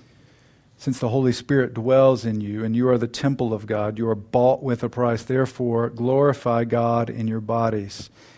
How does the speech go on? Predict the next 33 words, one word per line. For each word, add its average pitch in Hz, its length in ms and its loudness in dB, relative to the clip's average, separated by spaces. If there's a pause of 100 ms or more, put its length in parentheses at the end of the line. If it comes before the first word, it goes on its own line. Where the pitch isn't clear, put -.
(180)
And 135 180 -2
notice, 160 580 4 (220)
finally, 143 380 4
that 127 200 0
the 131 80 2
very 139 360 4
basis 131 680 0
for 151 160 -2
his 156 160 0
command 156 460 -2
here 180 340 -2 (800)
is 127 120 -2
also 156 380 2
the 123 140 0
empowerment 120 760 -2
to 131 100 -8
do 156 220 -4
it. - 180 -12 (1300)
The 120 60 -6
very 151 200 4
basis 151 520 4
for 151 200 0
his 139 180 0
command 143 640 2
to 135 80 -4
glorify 165 600 2
God 147 300 6
in 139 120 0
your 135 100 0
bodies 113 580 -2 (420)
is 123 160 -6
the 127 160 -6
empowerment 123 840 2